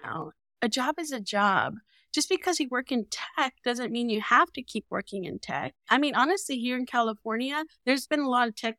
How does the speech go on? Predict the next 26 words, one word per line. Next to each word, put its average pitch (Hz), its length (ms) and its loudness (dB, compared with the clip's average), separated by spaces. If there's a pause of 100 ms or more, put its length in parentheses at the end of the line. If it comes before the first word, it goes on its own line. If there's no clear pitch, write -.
layoffs, 254 380 2 (280)
but 226 80 -2
there's 294 180 6
also 330 340 2
a 277 120 4
lot 226 260 2
of 214 160 -4 (120)
help - 280 2 (180)
wanted 226 520 2
signs. 120 680 2 (380)
Okay? 294 380 2 (280)
So 254 120 -14
what's 320 240 2
wrong 302 200 4
with 294 100 -2
that 220 240 0
picture? 247 400 -4
We 233 100 0
just 277 160 0
want 277 220 0
the 226 60 -12
job 226 260 4
that 220 160 -2
pays 240 200 -4
the 233 80 -8
most. 214 220 -2